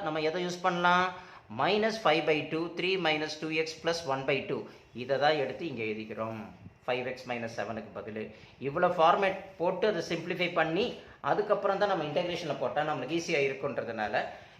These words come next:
இன்டகிரேஷன் minus five by two, three x minus two x plus one by two.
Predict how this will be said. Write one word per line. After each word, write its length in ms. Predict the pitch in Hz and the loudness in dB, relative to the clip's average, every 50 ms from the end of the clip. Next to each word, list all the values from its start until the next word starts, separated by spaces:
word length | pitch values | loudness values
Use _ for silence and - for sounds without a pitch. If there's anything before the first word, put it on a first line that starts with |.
| - 135 139 | -4 -4 -2
இன்டகிரேஷன் 600 | 139 143 170 170 175 170 160 - - 185 226 226 - - - - - _ _ - _ - - - - 113 120 139 | 0 2 2 2 2 0 0 0 0 0 0 -2 -4 -10 -16 -20 -20 _ _ -20 _ -20 -20 -18 -8 -2 2 2
minus 340 | 156 165 165 170 165 165 - - 139 | 4 4 4 2 0 0 0 2 2
five 160 | 139 151 143 156 147 | 2 4 4 2 0
by 60 | 147 139 - 185 | 0 0 0 0
two, 140 | 196 233 - - - - - - - _ - | 0 0 0 -2 -8 -16 -18 -20 -20 _ -10
three 180 | 165 175 180 180 185 185 | -6 -2 0 2 2 0
x 140 | 185 - 156 151 151 | 0 -2 0 0 2
minus 260 | 156 151 151 139 - - | 2 0 -2 -4 -6 -6
two 100 | 185 175 175 180 208 - | -4 -2 0 0 -2 -2
x 40 | - - - - - - _ _ _ _ | -4 -10 -14 -16 -20 -20 _ _ _ _
plus 160 | - 196 208 - - - - 143 147 | 0 2 2 0 -2 -4 -2 0 2
one 120 | 151 151 160 | 2 4 4
by 80 | 151 131 - - | 2 2 2 0
two. 120 | 147 120 | -2 -4